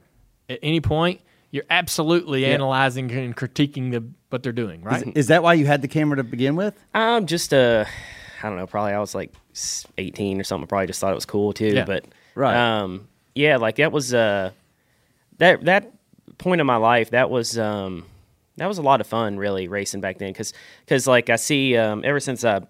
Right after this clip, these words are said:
Speaker 3: moved here and I've been to, you know, some of the, like, the summer shootout and some things like that, it's kinda wild, you know, but really, like, the group that we had racing there was, like, we were all pretty similar age,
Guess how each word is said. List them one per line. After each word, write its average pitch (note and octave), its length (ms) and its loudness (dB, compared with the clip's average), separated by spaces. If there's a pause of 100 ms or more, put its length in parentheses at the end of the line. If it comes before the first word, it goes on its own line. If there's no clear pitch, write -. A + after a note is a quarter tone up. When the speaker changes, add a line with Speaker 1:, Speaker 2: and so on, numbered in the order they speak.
(240)
Speaker 3:
moved B2+ 280 0
here A#2+ 260 4
and G#2+ 100 0
I've G2+ 160 -6
been A2 200 -4
to, G2 200 -6 (600)
you A#2+ 80 -4
know, A2 60 0
some A#2+ 240 -2
of G#2 80 -4
the, F#2+ 380 -2 (240)
like, G#2+ 100 -8
the G#2 80 -10
summer G#2 260 -4
shootout G#2 360 -2
and D#2+ 100 -8
some F#2+ 160 -10
things G#2 340 -6
like G2+ 160 -4
that, G2+ 180 -2
it's - 100 -16
kinda E3+ 240 -2
wild, G2 580 0 (140)
you A#2 100 -4
know, G#2+ 80 -2
but G2+ 160 -4
really, C#3 400 2 (280)
like, A#2+ 240 -2
the A2+ 120 -2
group C#3+ 240 0
that A#2+ 100 -2
we A#2+ 140 0
had A#2 220 2
racing A2 320 -2
there G#2+ 180 -2
was, G#2 160 -6
like, G2+ 140 -4
we G#2 80 -6
were A2 100 2
all A2+ 140 4
pretty A#2 180 -4
similar A2+ 400 -4
age, G#2+ 520 -2